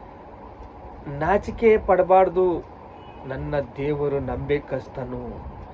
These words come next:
ನಂಬಿಕಸ್ತನನ್ನು ದೇವರು ಎಂದಿಗೂ ಮರೆಯುವುದಿಲ್ಲ ಅಂತ ನೀನು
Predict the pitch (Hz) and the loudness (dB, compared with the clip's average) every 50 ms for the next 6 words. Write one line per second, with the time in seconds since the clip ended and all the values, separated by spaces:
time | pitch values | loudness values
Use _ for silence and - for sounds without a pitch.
0 | - - - - - - - - - 135 147 165 160 170 160 - 170 160 - - | -16 -16 -16 -18 -18 -16 -10 -6 -2 -2 0 2 2 0 2 2 -2 -2 0 -2
1 | 170 160 156 156 151 151 156 151 143 127 147 156 156 156 160 160 160 156 156 160 | -2 -2 -2 -4 -4 -2 -2 -4 -2 0 0 0 2 2 2 2 0 2 2 2
2 | 160 170 180 190 196 202 190 214 202 180 208 240 262 262 247 190 147 - - - | 2 2 0 -4 0 4 6 6 6 8 6 6 8 8 8 6 4 -2 -12 -16
3 | - - - - - - 110 110 113 117 127 147 160 165 160 151 156 147 143 143 | -16 -16 -16 -16 -14 -14 -12 -8 -4 -2 -2 0 2 2 2 2 0 0 -2 -4
4 | 139 135 139 135 127 120 - - - - - - - - - - - - - - | -4 -4 -6 -6 -6 -10 -14 -14 -16 -16 -16 -18 -20 -20 -20 -18 -18 -18 -18 -18
5 | - - - - - - 123 139 143 165 156 147 147 139 135 135 131 127 | -18 -18 -18 -16 -10 -10 -8 -4 -2 -2 -2 -2 -4 -6 -6 -6 -8 -8